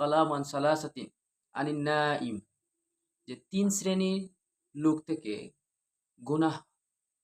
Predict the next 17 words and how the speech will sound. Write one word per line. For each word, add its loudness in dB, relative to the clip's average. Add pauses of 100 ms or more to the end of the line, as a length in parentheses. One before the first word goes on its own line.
(200)
কলম 2 (180)
উঠিয়ে -4
নেওয়া -4
হয়। -12 (560)
তিন 2
শ্রেণীর 2 (160)
লোক 2 (240)
থেকে -2 (1120)
কলম 4
উঠিয়ে 0
নেওয়া, -2
গুনাহ 0 (360)
থেকে -6
কলম -2
উঠিয়ে -8
নেওয়া -6
হয়। -6